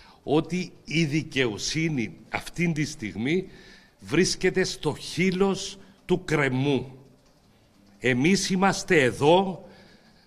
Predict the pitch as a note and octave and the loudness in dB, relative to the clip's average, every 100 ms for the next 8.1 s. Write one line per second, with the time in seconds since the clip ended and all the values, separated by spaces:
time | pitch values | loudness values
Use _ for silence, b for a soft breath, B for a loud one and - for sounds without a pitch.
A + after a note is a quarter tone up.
0 | B _ _ _ - A#2 C#3+ B2 - - | B _ _ _ -12 -4 -4 -4 -6 2
1 | F3 F3+ - F#3 F#3 E3+ B2 D#3 D3 E3+ | 2 2 0 -2 -2 -2 -2 -2 -2 -4
2 | E3 D3+ C3 G2+ C3 A#2+ - D2 - _ | -4 -6 -6 0 0 0 -4 -16 -20 _
3 | _ _ D3 G#3 A3 G#3+ G#3+ G#3+ - D#3 | _ _ 4 6 6 2 0 -2 -4 0
4 | F#3 - F#2 - - b b b b D3 | 0 -2 -10 -16 -20 b b b b 4
5 | F3+ G#3+ G#3+ - B2+ - A#2 G#2 F2 D#2+ | 6 6 2 0 -4 -4 -4 -4 -6 -10
6 | - D#2 - b b b b B2 D#3+ G3 | -16 -20 -20 b b b b 2 6 6
7 | G3+ G#3 - - C#3+ A2 G2 B2 F3 G#3 | 4 0 -2 -4 -2 -2 -4 0 2 2